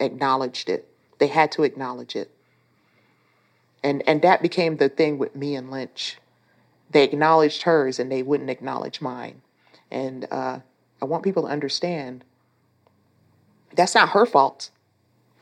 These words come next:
That's the powers that be and the people who decided that her event was so much more traumatic than my event.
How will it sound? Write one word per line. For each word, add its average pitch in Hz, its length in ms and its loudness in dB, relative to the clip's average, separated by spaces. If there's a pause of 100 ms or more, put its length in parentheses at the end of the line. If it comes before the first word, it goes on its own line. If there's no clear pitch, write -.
(160)
That's 151 180 4
the - 80 -4
powers 147 340 4
that 131 180 0
be 135 320 -4 (100)
and 156 140 -4
the 135 40 -2
people 151 300 0
who 139 340 -4 (300)
decided 135 760 0 (1400)
that - 540 0 (1120)
her 185 380 4
event 151 320 4 (420)
was 139 160 2
so 151 200 4
much 156 220 0
more 151 140 0
traumatic 139 520 0
than 131 120 -2
my 135 220 -2
event. 127 500 -10